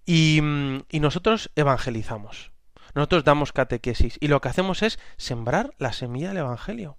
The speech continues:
Recuerdo hace años que estuve misionando y trabajando en la evangelización de, en Nicaragua,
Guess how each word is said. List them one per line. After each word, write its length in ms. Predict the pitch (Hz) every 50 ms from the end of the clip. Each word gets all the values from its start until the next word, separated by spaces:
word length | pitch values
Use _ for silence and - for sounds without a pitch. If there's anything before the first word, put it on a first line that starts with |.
| - _ _ _ _ - - - - -
Recuerdo 420 | - 131 131 - 156 175 185 185 170
hace 220 | 147 - - 151
años 320 | 170 180 165 143 139 - -
que 80 | -
estuve 260 | 131 - - 143 151
misionando 800 | 147 147 135 - 135 131 139 143 139 135 131 131 127 117 - - - _ _ _ - - - -
y 120 | 139 135
trabajando 540 | - 135 127 127 123 120 - 147 151 143 135
en 60 | 131
la 60 | 127 127
evangelización 800 | 123 123 120 127 127 127 - 131 120 - - 143 139 135 131 123
de, 400 | 127 127 123 123 120 120 113 - -
en 100 | 135 131
Nicaragua, 640 | 127 120 - 127 123 139 147 131 127 127 127 131